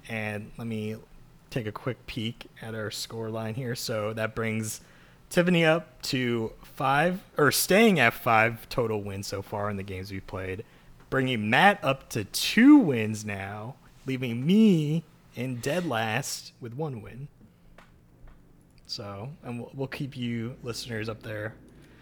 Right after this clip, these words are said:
up to date as we play more games going into the future, but that is the current score line. So thanks for playing.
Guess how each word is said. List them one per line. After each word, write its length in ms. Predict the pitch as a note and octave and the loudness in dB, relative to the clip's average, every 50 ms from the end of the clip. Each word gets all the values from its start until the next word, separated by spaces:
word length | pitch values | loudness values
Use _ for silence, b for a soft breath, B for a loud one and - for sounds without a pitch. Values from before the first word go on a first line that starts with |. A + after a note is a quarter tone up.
| b b b b b b - | b b b b b b -4
up 160 | - C#3 C3+ - | -4 -4 -4 -4
to 100 | - - | -6 -6
date 420 | B2 A2+ A#2+ A2+ G#2+ G#2+ G#2+ G#2+ - _ _ - | -6 -2 -2 -2 0 0 -2 -4 -10 _ _ -8
as 160 | A#2+ A2+ A2 | -8 -6 -6
we 80 | G#2+ | -10
play 180 | G2 - - A#2 | -12 -8 -8 -8
more 180 | G#2+ G#2 G2 G2+ | -8 -8 -10 -10
games 220 | G2+ G2 G2+ G2+ | -10 -12 -14 -12
going 160 | - G#2+ G2+ G#2 | -14 -14 -14 -14
into 120 | G#2+ - | -16 -18
the 60 | - - | -18 -16
future, 240 | A2 G2 - A2+ | -14 -14 -14 -14
but 100 | A#2 B2 | -14 -12
that 100 | A2 A2 | -10 -8
is 120 | G#2 G#2 G2+ | -8 -8 -8
the 80 | G2+ | -10
current 320 | - - - A2 G2+ G2+ - | -12 -10 -12 -12 -12 -12 -14
score 240 | - - G#2+ G#2+ A2 | -14 -14 -16 -18 -18
line. 300 | A2+ A#2+ A#2+ A#2+ C3 - _ _ _ _ _ _ _ _ _ _ _ _ _ - F2 - | -18 -18 -16 -18 -18 -18 _ _ _ _ _ _ _ _ _ _ _ _ _ -18 -18 -14
So 160 | - - B2 A2 | -12 -10 -10 -8
thanks 240 | - - C3+ C3+ | -8 -8 -8 -4
for 80 | - B3 | -4 -4
playing. 340 | G#3 - A3 F#3 F#3 G#3+ C#4 | 0 0 0 0 0 -2 -4